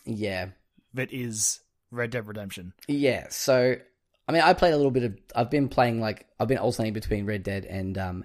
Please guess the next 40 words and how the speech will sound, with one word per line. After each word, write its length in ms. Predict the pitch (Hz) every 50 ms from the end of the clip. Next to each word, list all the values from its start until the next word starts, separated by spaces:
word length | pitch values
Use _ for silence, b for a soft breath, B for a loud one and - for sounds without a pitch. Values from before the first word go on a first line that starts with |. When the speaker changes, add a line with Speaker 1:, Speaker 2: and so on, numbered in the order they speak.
| - -
Speaker 1:
and 140 | 104 104 92
Diablo 260 | 107 113 107 107 98
three 200 | - - 110 101
on 60 | 92
the 60 | 90
Switch. 420 | - - 101 98 87 - - - _ b b b b b b b b b -
And, 140 | 131 139
I 40 | 135
mean, 320 | 139 143 143 139 139 - -
like, 180 | - 110 - -
I 40 |
don't 100 | 120 131
have 160 | 120 110 110 101
much 160 | 101 98 -
to 80 | 95
say 180 | 90 - 101 104
about 200 | 110 104 104 104
it. 80 | 104 -
It's 240 | 107 110 - - - _ _ _ _ -
Diablo, 500 | - 104 113 113 120 117 113 113 117 120 120 _ _ _ _ _ _ _ _ _ _ _ _ _ _ _ -
and 140 | - 104 110
it's 140 | 104 82 113
on 80 | 117
the 60 | 107 98
Switch, 420 | - - 107 120 - - - -
and 100 | - 107
I 80 | 107 104
can 120 | 110 107
play 180 | 104 - 110 110
it 100 | 110 -
while 140 | 107 110 113
I'm 160 | 110 110 110
watching 420 | 113 127 - - 107 104 110 110
podcasts 580 | 98 - 107 104 - 110 107 110 104 - - -
and 80 | 110 104
stuff 180 | - 113 101
on 80 | 104 110
the 80 | 107
T 180 | 98 - 104 104
V, 360 | 101 117 120 113 110 113 117